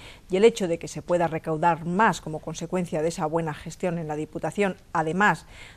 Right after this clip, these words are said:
de la situación económica de la Diputación, que ha mejorado considerablemente en los tres últimos años, eso nos permite anunciar la bajada de la tasa que se cobra a los ayuntamientos por este servicio.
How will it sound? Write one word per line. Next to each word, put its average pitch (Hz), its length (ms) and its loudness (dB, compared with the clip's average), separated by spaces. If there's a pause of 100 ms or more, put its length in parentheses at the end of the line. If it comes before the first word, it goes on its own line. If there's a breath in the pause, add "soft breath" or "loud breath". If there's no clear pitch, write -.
(120)
de 214 260 6
la 175 160 0
situación 165 380 -4
económica 170 500 -2
de 156 60 -2
la 156 80 -4
Diputación, 160 680 -4
que 165 120 -2
ha 170 60 2
mejorado 180 440 0
considerablemente 165 760 -2
en 139 60 -8
los 147 100 -12
tres 160 160 -8
últimos 165 340 -8
años, 208 360 0 (100)
eso 190 220 -2
nos 185 180 -4
permite 202 520 -2 (400 loud breath)
anunciar 202 680 2 (340 loud breath)
la 185 120 8
bajada 175 480 6
de 170 140 0
la 156 120 -2
tasa 170 540 -2
que 170 100 -8
se 165 140 -8
cobra 175 200 4
a 165 40 4
los 156 140 -4
ayuntamientos 160 680 -4
por 139 120 -4
este - 200 -12
servicio. 170 500 -4